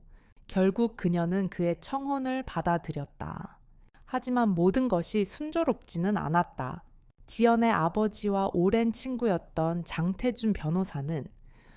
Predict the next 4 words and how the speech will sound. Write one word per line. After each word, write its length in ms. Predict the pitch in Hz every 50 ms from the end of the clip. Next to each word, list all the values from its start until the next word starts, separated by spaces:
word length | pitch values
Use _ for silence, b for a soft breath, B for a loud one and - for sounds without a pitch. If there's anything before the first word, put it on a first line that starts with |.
| b b b b b
도연에게서 880 | - - 196 202 226 247 262 262 240 208 196 - 170 165 165 190 190 180 -
불편한 800 | - - 180 190 190 - - - 247 240 240 240 247 254 269 262
기운을 520 | - - - - 175 170 170 170 170 165
느꼈다. 800 | 151 143 - - - 160 160 - - - 139 139 139 151 165